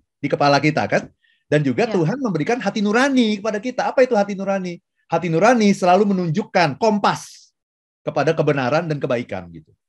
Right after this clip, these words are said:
Speaker 1: Nah,
Speaker 2: Hmm.
Speaker 1: jadi kita terhalang tuh, udah mau korupsi, udah punya niat, udah punya opportunity, terhalang, nggak jadi korupsi. Karena selalu diingatkan, "Jangan begitu, kamu dosa itu.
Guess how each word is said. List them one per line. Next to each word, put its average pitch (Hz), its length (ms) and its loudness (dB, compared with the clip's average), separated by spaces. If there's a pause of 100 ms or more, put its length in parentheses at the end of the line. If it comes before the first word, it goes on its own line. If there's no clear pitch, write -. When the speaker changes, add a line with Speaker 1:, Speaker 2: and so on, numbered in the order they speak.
(920)
Speaker 1:
Nah, 104 100 -14
Speaker 2:
Hmm. 101 80 -10
Speaker 1:
jadi 151 300 -4 (160)
kita 240 400 -2 (240)
terhalang 226 560 4
tuh, 190 80 0
udah 190 160 4
mau 180 240 4
korupsi, 165 480 4
udah 208 160 0
punya 160 160 0
niat, 147 400 -4
udah 165 160 -2
punya 156 240 -6
opportunity, 156 560 -4
terhalang, 180 640 0
nggak 156 160 -4
jadi 202 320 2
korupsi. 202 480 -2 (400)
Karena 139 240 0
selalu 170 400 2
diingatkan, 165 400 -2
"Jangan 156 300 2
begitu, 147 420 -2
kamu 151 240 -2
dosa 147 480 0
itu. 110 380 -10